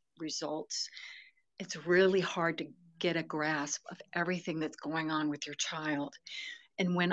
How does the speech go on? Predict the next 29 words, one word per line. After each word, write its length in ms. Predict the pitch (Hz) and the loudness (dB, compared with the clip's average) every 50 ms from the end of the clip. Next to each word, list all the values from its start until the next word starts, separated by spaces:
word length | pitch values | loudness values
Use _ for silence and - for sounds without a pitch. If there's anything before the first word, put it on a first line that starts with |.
| - - | 2 2
I 120 | 180 175 | 0 0
finally 540 | 170 - - 202 180 185 208 220 226 226 226 | 0 0 0 2 4 6 8 10 10 10 10
got 280 | - 190 180 175 - | 8 6 6 4 2
those 240 | - 160 151 135 - | -2 -6 -6 -4 -2
lab 320 | 165 165 165 165 170 254 262 | 2 2 4 4 2 0 -4
tests 380 | - - 165 156 151 - - - | -6 -6 -6 -6 -4 -6 -6 -6
done, 360 | - 156 147 151 143 147 143 143 - - - - - - - - - | -6 -6 -4 -2 -2 -4 -4 -6 -10 -12 -12 -10 -10 -10 -8 -2 0
and 100 | - 190 | 0 2
I'm 160 | 180 165 160 | 2 0 -2
looking 440 | 151 151 165 175 170 - 196 175 170 | 0 2 2 2 4 4 2 2 2
at 100 | 160 - - | -2 -6 -4
all 240 | 160 160 160 165 165 | -2 2 2 2 2
those 480 | - 170 160 151 151 147 - - - - _ _ _ _ _ _ _ - | 4 4 4 4 4 2 0 -4 -4 -6 _ _ _ _ _ _ _ 0
abnormal 800 | 175 170 185 190 196 185 175 165 160 160 160 165 170 165 151 143 | 4 6 6 6 4 2 0 0 0 0 0 0 2 2 2 2
markers 560 | 147 151 156 156 156 156 - - - - - - - - - | 2 4 4 4 4 4 2 0 -2 0 0 0 0 -2 -2
showing 720 | - - 180 180 175 170 165 180 175 180 175 160 156 156 147 - - - - - - - - - | -4 -6 -4 -2 0 0 2 2 2 2 2 2 2 0 -2 -4 -8 -10 -10 -12 -12 -12 -6 -2
that 420 | 165 160 156 151 147 143 - - - - - - - | 2 2 2 2 0 -2 -4 -8 -10 -12 -18 -18 -12
he 200 | - - - 208 190 | -6 -2 0 0 4
wasn't 360 | 175 165 160 - 180 151 - | 4 4 4 4 0 0 2
digesting 600 | - 160 160 156 175 160 160 - - 185 147 139 | 2 2 2 4 2 2 2 2 -2 -4 -4 -2
his 160 | - 147 - - - | 0 0 0 0 0
food, 320 | - 180 170 165 156 147 - | 0 2 4 4 2 2 0
showing 600 | - - - - 190 170 170 175 180 175 170 160 143 | 0 2 2 2 2 2 2 2 2 2 2 2 4
that 140 | 165 156 | 2 2
he 240 | 156 - - 175 170 | 2 2 0 0 0
had 340 | - - - 170 165 156 - - _ - | 0 0 -2 -2 -2 -4 -4 -8 _ -10
huge 560 | - - - - - 226 208 208 208 - - | -8 -6 -2 4 6 6 8 8 6 4 4
levels 500 | 180 175 175 170 165 165 143 147 147 147 - - | 4 6 6 6 4 2 0 -2 -2 -6 -8 -10
of 60 | - | -10